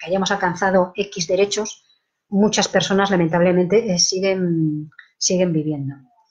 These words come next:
Em, otra pregunta es, desde tu punto de vista, ¿por qué crees que se debe reivindicar a las mujeres L T B y al feminismo hoy en día?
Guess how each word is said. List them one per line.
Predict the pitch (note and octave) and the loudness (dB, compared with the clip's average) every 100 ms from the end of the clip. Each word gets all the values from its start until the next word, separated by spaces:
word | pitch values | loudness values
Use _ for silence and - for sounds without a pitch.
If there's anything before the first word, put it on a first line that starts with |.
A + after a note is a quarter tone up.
| _ _ - _ _ - | _ _ -20 _ _ 0
Em, | G3+ G3 F#3+ G#3 | 2 2 0 0
otra | B3+ B3+ | 0 2
pregunta | A#3 A#3 A3 A3+ | 2 0 -2 -2
es, | B3 - | -2 -6
desde | G3 F#3+ F#3 | -4 -2 -2
tu | G3+ | -4
punto | A#3+ B3+ C4+ | -4 -2 0
de | A#3 | 0
vista, | A3+ - C4 | -2 -6 -6
¿por | F#3+ F#3 | -6 -4
qué | A#3 | -6
crees | B3 A#3+ | -4 -6
que | A3 | -6
se | F#3+ F#3 | -8 -4
debe | G3 A#3 B3 _ _ _ - | -4 -4 -8 _ _ _ -6
reivindicar | G3 G#3 G3 F#3 F#3 G#3+ C4+ - | 0 0 2 0 0 -2 -4 -4
a | G3 | -2
las | F#3 | 0
mujeres | F3+ F3 A3 A#3 G#3+ | 0 -2 -4 -4 -4
L | G#3 | -2
T | G3 F#3 | -2 -2
B | A3 A3 | -2 -4
y | F#3 | -6
al | |
feminismo | F#3+ F3+ F#3+ G#3+ - | -2 -2 0 -2 -6
hoy | G3 F#3+ | -6 -4
en | E3 | -2
día? | G#3+ D3+ | -4 -6